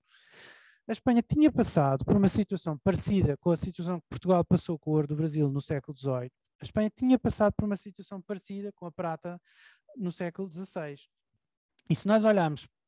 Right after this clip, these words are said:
para os pibs, é isso que nós vemos. A eco-, o declínio da economia espanhola, relativamente, por exemplo, à economia inglesa,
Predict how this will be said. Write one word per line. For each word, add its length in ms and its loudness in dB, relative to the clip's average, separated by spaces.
para 140 4
os 80 4
pibs, 460 -8
é 100 -6
isso 160 -4
que 80 -10
nós 180 -2
vemos. 420 -4
A 60 -2
eco-, 200 -4
o 120 -10
declínio 520 0
da 80 0
economia 400 -2
espanhola, 760 -4
relativamente, 560 -2
por 80 -2
exemplo, 300 0
à 60 -4
economia 320 -4
inglesa, 520 -2